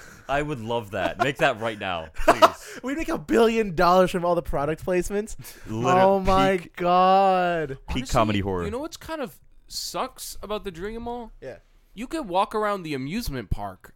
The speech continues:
Speaker 3: area, right, with no ticket or anything,
Speaker 2: Mm-hmm.
Speaker 3: but you
Speaker 1: Yeah.
Speaker 3: can't do that for the water park.
Speaker 2: Yeah, we talked. Yeah, we said, like, there's no viewing area. It's cringe.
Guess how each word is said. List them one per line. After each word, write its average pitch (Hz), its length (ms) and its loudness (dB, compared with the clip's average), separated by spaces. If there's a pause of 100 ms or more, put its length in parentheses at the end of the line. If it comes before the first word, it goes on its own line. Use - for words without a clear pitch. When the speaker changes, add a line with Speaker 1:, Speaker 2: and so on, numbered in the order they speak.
Speaker 3:
area, 101 400 -8
right, 104 340 -8
with 143 300 -8
no 117 260 -4
ticket 151 440 -6
or 104 140 -8
anything, 143 340 -6
Speaker 2:
Mm-hmm. 233 60 -8
Speaker 3:
but 175 140 -10
you 160 60 -12
Speaker 1:
Yeah. 180 140 -4
Speaker 3:
can't 202 280 -6
do 214 200 -10
that 185 180 -2
for - 240 -10
the 160 80 -6
water 202 240 -8
park. 82 280 -10
Speaker 2:
Yeah, 185 80 -8
we - 20 -8
talked. 247 260 -6
Yeah, 247 200 -12
we 139 100 -12
said, 175 180 -10
like, 139 140 -12
there's 156 120 -10
no 180 60 -6
viewing 151 280 -8
area. 107 200 -12
It's - 140 -18
cringe. 151 760 -16